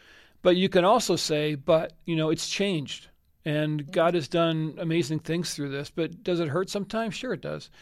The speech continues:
Speaker 1: And it's okay to share feelings, but I really like what you just said, because that helps me as a pastor know what the boundaries are.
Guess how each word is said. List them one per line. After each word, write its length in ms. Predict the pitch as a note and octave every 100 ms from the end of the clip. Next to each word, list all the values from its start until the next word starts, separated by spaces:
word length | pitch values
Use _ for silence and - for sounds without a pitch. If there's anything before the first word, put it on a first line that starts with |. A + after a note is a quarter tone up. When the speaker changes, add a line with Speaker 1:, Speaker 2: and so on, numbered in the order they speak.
| - - - -
Speaker 1:
And 180 | F#3+ F#3+
it's 140 | F#3
okay 320 | B3+ - G3+
to 80 | D#3
share 280 | - E3 D#3
feelings, 580 | - - A3 F3 D3 C#3+
but 160 | D3+
I 100 | D#3
really 260 | G3 F#3+ E3
like 240 | D#3 E3
what 140 | D3+ C#3+
you 100 | D3+
just 220 | D3+ -
said, 240 | E3 D#3
because 440 | D3+ D#3+ D3+ D3+ - - - - -
that 160 | F#3+
helps 400 | F#3 G#3 F#3 -
me 380 | D#3+ F3 A#3 A3
as 180 | D3+ D3
a 60 |
pastor 640 | D3+ D#3+ D#3+ - E3+ D#3 - - _
know 160 | D#3+ E3+
what 160 | E3+
the 60 | D#3+
boundaries 460 | D3 D3+ C#3+ C#3+ C3
are. 240 | D2+ -